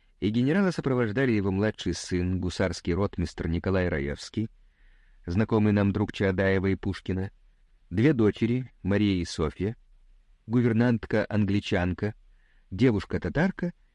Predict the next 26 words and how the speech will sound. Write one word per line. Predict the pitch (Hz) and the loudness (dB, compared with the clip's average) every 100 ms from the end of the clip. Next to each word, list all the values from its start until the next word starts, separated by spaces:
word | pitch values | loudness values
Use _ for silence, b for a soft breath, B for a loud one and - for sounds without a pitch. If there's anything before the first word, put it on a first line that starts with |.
| _ | _
и | 95 | -2
военный | 104 165 202 156 | 0 2 2 2
врач | 87 123 - - - | 0 -2 -2 -10 -12
Рудыковский. | - 117 95 - - - - - - _ _ _ _ _ _ _ _ _ - | -4 -2 -2 -6 -10 -12 -14 -14 -16 _ _ _ _ _ _ _ _ _ -4
По | 117 | -2
приезде | - 170 196 151 156 | 2 2 2 2 2
в | |
Екатеринослав | 156 156 147 147 139 123 180 190 - _ _ _ _ _ | 2 2 0 0 -2 -2 -2 -2 -4 _ _ _ _ _
генерал | - 120 160 202 | -2 0 2 4
Раевский | 180 170 175 - 135 | 4 2 0 0 0
вместе | 101 139 - 101 | 2 -2 -4 -8
с | |
сыном | - 135 131 110 | -4 -2 0 0
разыскали | 87 87 - 127 85 | 0 -2 -2 -2 -2
Пушкина | 117 127 - 101 98 | -4 -4 -2 0 0
в | 85 | 0
его | 82 82 82 | 0 0 0
убогой | 78 98 87 | 0 0 0
хате. | 82 73 71 - - - _ _ _ _ _ _ - | -2 -6 -8 -10 -16 -18 _ _ _ _ _ _ -4
Поэта | 92 98 101 | 0 2 2
лихорадило. | 92 92 90 73 73 67 64 _ _ - _ - _ - | 2 0 0 -2 -4 -6 -10 _ _ -20 _ -20 _ -2
Доктор | 101 - 104 | -2 0 -2
Рудыковский | 98 92 90 104 - - 101 - _ _ | -2 -2 0 -2 -2 -4 -4 -6 _ _
предписал | - 92 90 - - 95 | -6 -4 -4 0 0 2
больному | 90 87 95 98 90 | 0 0 0 0 0
хинин. | 101 98 92 76 | 0 0 0 -2